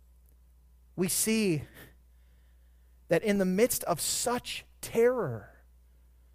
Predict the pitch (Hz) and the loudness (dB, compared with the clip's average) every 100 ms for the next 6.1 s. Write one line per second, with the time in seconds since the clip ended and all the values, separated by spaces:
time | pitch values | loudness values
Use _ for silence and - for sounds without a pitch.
0 | - - _ 190 208 196 156 135 190 214 | -20 -20 _ -4 -2 -4 -6 0 2 4
1 | 185 113 - - - - - - - - | 2 -2 -12 -20 -20 -20 -20 -20 -20 -20
2 | - - - - - - - - - - | -20 -20 -20 -20 -20 -20 -20 -20 -20 -14
3 | 202 165 127 135 135 156 208 - 247 - | -6 -6 -4 -4 -4 -4 -6 -8 -10 -10
4 | 277 233 - - - - - - - - | -12 -12 -14 -20 -20 -20 -20 -20 -20 -20
5 | - 151 147 131 117 120 113 - - - | -10 -8 -6 -8 -4 -4 -4 -10 -18 -20
6 | - | -20